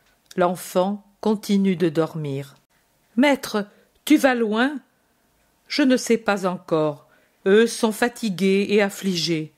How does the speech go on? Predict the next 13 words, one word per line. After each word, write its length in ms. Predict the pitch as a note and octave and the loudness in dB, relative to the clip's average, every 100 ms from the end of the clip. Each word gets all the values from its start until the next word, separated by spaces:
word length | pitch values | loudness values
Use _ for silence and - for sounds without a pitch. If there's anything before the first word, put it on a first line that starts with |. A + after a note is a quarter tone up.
| _ _ _ _ - | _ _ _ _ -4
Moi 180 | F3+ F3+ | 0 0
aussi. 520 | F#3 - - D#3+ D#3+ _ _ _ _ _ _ _ _ _ G3+ | 0 -2 -4 -4 -8 _ _ _ _ _ _ _ _ _ -4
Je 160 | F#3 | 0
compte 340 | B3 C4+ C4+ B3+ | 0 0 0 2
aller 200 | B3 B3+ | 2 2
à 100 | A3 | 0
Tariché, 760 | A#3 A3+ A3 - - F#3+ F#3 _ _ - | -4 -4 -4 -4 0 -2 -4 _ _ -2
dans 140 | A#3+ | 0
les 140 | C4 | 0
campagnes, 640 | C4+ A#3 - F#3 F3 E3+ E3+ _ _ _ | 0 -2 0 -2 -2 -4 -12 _ _ _
pour 160 | G#3 G#3+ | 0 2
nous 240 | G#3+ F3 | 2 2
isoler 640 | G3+ G#3 G3 F#3 F#3+ F#3+ | 0 2 2 4 2 0